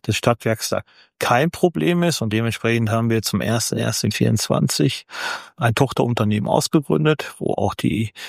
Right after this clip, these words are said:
das ganze Thema Elektromobilität hin verlagert ist, inklusive aller Dienstleistungen, allem drum und dran. Das Unternehmen heißt jetzt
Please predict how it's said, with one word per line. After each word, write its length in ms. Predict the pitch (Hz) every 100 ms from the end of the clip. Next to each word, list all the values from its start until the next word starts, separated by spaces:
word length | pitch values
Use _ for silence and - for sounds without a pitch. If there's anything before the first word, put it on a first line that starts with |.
| -
das 160 | - -
ganze 280 | 170 180
Thema 320 | 156 180 170 143
Elektromobilität 680 | 143 - 160 139 127 123
hin 200 | 120 131
verlagert 500 | 123 110 110 110 -
ist, 200 | - 160
inklusive 500 | - 127 - 117 127
aller 180 | 117 143
Dienstleistungen, 680 | 143 143 139 - 117 - 131
allem 200 | 107 113
drum 220 | 110 107
und 60 | 110
dran. 340 | 110 135 165
Das 180 | 147 -
Unternehmen 480 | 117 107 113 113 117
heißt 240 | 104 110 -
jetzt 300 | 101 -